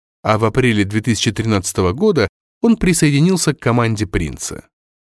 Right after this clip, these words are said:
Будучи глубоко вовлеченным в организацию Invictus Games, за многие годы поездок, совершаемых Гарри, Эд превратился в его близкого друга.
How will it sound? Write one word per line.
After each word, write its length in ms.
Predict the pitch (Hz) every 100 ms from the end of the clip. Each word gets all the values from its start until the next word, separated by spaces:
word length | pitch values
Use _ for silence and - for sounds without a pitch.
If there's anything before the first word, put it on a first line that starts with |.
| _ _
Будучи 480 | 107 101 185 185 -
глубоко 480 | 143 131 139 143 185
вовлеченным 800 | 147 123 139 - 151 131 117 104
в 80 |
организацию 880 | 110 104 113 120 135 - - 110 104
Invictus 680 | - 120 113 117 - 101 95
Games, 540 | 123 208 180 - - - _ _ -
за 160 | 107
многие 380 | 165 220 175 170
годы 260 | 127 143 127
поездок, 580 | 117 127 123 95 95
совершаемых 680 | - 107 104 - 107 90 87
Гарри, 440 | 87 113 165 208 214 - _ -
Эд 240 | 220 -
превратился 720 | 190 170 151 135 208 202 180
в 60 | 139
его 240 | 135 165
близкого 540 | 127 110 160 - 131
друга. 500 | 123 113 82 65 -